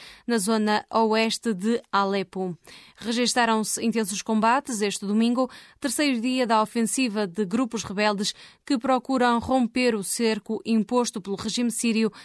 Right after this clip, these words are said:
em bairros da oposição. O líder do Partido Democrata nos Estados Unidos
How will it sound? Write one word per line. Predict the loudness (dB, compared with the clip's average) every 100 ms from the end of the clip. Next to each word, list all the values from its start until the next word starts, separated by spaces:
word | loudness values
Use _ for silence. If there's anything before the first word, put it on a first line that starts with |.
| -6
em | 0 2
bairros | 2 0 -2 -8 -4
da | -2 0
oposição. | -2 -4 -6 -4 -4 -4 -8 -14 _ _ _ _ _ _ _ _ _ _ -4
O | 0
líder | 2 2 2 2
do | 0
Partido | -2 -2 -2
Democrata | 0 0 2 0 0
nos | 0 0
Estados | -2 -2 0
Unidos | 0 2 2 -2